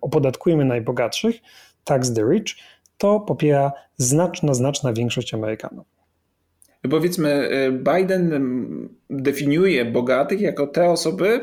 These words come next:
Speaker 2: i taka była jego obietnica wyborcza, które zarabiają powyżej czterystu tysięcy dolarów rocznie. Em, i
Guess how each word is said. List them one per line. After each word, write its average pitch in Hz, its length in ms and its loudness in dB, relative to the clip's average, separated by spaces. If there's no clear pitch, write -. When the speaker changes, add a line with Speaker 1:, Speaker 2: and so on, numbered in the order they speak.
Speaker 2:
i 123 60 -4
taka 120 220 -2
była 127 180 2
jego 127 280 2
obietnica 131 580 0
wyborcza, 139 440 -2
które 147 220 -2
zarabiają 135 460 2
powyżej 151 340 0
czterystu 156 440 -4
tysięcy - 500 -6
dolarów 117 580 2
rocznie. - 600 -2
Em, 120 840 0
i 131 320 -2